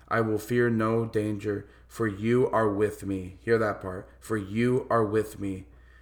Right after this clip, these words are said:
Your rod and your staff, they comfort me.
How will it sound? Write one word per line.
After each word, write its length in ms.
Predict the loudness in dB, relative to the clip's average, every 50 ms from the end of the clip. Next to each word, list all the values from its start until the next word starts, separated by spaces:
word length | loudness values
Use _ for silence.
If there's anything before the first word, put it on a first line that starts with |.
| -20 -20 -8
Your 260 | 0 4 4 6 6 6
rod 500 | 4 4 6 6 6 6 4 4 0 -4 -4 -2
and 280 | 0 2 2 2 2
your 160 | 2 2 2
staff, 680 | 0 -2 -8 -8 -4 -2 0 0 0 -2 -4 -8 -12 -16 -20 -20 -20 -20 -20 -20 -8 -2
they 160 | 0 0 0
comfort 560 | 0 -2 -2 -2 -2 -2 -4 -6 -6 -6 -4
me. 260 | -6 -6 -8 -8 -12